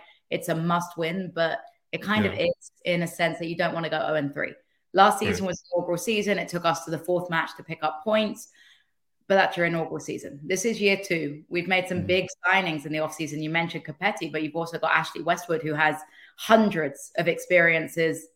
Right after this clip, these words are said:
Speaker 1: in the Premier League. When you've added this quality to your lineup, you expect yourself to pick up results.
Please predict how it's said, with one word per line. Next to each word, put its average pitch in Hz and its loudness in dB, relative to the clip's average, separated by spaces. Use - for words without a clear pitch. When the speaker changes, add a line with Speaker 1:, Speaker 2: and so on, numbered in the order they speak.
Speaker 1:
in 175 -2
the 170 -2
Premier 175 2
League. - -10
When 180 -2
you've 220 0
added 190 4
this 180 -2
quality 175 -4
to 240 -8
your 180 2
lineup, 160 0
you 170 -2
expect - -6
yourself 156 -4
to 151 -16
pick - -10
up - -8
results. - -10